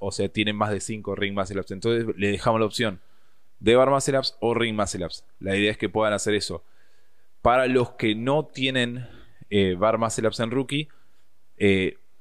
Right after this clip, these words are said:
es el momento, o sea, es el momento de trabajarlos, básicamente. O sea, sabemos que no los tienen,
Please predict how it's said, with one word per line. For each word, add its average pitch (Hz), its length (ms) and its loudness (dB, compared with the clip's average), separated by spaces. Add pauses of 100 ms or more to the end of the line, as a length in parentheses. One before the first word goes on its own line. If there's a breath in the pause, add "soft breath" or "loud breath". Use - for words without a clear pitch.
(320)
es 117 200 2
el 120 80 4
momento, 117 320 0
o 104 40 2
sea, 110 180 2
es 113 200 0
el 139 60 2
momento 127 320 2
de 123 60 2
trabajarlos, 107 720 0 (100)
básicamente. 98 640 -2
O 80 60 -4
sea, 98 340 2 (580 soft breath)
sabemos 120 320 4
que 139 80 2
no 127 80 4
los 131 120 2
tienen, 147 400 -2